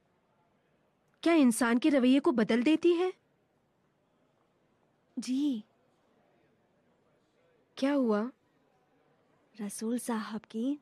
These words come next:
Speaker 2: जब से आईएमआई हुई है, बड़े अजीब से हो गए हैं। उनसे बात करना मुश्किल हो गया है।
Speaker 1: एमआरआई से कोई निस्बत नहीं, गुली साहिबा। जरूर कोई और बात होगी।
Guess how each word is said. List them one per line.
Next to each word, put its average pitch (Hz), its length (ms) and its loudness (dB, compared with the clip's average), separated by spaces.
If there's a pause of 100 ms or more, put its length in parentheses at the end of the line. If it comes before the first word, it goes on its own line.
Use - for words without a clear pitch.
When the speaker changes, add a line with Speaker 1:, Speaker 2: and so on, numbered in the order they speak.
Speaker 2:
जब 233 140 -6
से - 220 -6
आईएमआई 220 680 -4
हुई 208 260 -6
है, 214 320 -10 (800)
बड़े 294 360 -6
अजीब 285 460 -6
से - 160 -8
हो 220 200 -8
गए 226 160 -8
हैं। 254 320 -6 (1700)
उनसे 349 300 -4
बात 285 380 -10
करना 330 300 -2
मुश्किल 294 340 -4
हो 262 120 -6
गया 226 200 -8
है। 226 160 -6
Speaker 1:
एमआरआई 294 360 2
से 330 140 -4
कोई 285 240 0
निस्बत 220 460 0
नहीं, 214 160 0
गुली 202 220 -2
साहिबा। 202 480 -2 (260)
जरूर 226 280 -2
कोई 220 220 0
और 196 160 2
बात 185 260 -4
होगी। 190 320 -8